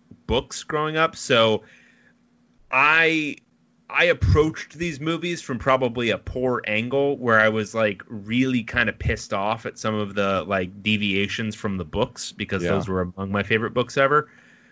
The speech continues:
Speaker 1: So I don't think I'm a, a good, um, judge of these because everyone seems to really like the movies. Um, I thought, uh, Return of the King was tied up way too easily with the weird ghost army, um,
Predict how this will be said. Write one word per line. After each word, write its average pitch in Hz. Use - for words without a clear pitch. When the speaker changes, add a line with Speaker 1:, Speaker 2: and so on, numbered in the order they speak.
Speaker 1:
So 135
I 143
don't 156
think 143
I'm 135
a, 107
a 107
good, 117
um, 101
judge 110
of 131
these 139
because 123
everyone 175
seems 127
to 107
really 101
like 95
the 98
movies. 98
Um, 107
I 127
thought, 143
uh, 110
Return 131
of 151
the 139
King 139
was 113
tied 123
up 113
way 113
too 120
easily 113
with 107
the 104
weird 104
ghost 104
army, 117
um, 95